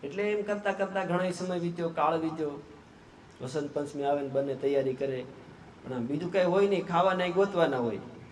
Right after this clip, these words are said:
એટલું જ ધન હોય, એટલે ભેટમાં શું હોય, ભાવનાથી માણસ રજૂ કરતા હોય. એટલે લગ્નગાંઠને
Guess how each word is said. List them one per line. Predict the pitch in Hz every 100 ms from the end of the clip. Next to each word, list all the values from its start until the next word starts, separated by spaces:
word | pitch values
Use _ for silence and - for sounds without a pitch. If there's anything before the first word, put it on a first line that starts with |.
| -
એટલું | - - 185 143
જ |
ધન | 160 160
હોય, | 185 151
એટલે | 147
ભેટમાં | 127 156 175 170 165
શું | 196 202
હોય, | 139
ભાવનાથી | 139 143 160 139 135 135
માણસ | 139 139 135
રજૂ | 143 143
કરતા | 165 175 - 123
હોય. | 117 - - - - - - - - - - - - - - - - - - - - -
એટલે | 113 143 139 135 - - - - - - - - - - - - - 107
લગ્નગાંઠને | 147 165 160 156 160 156 147 139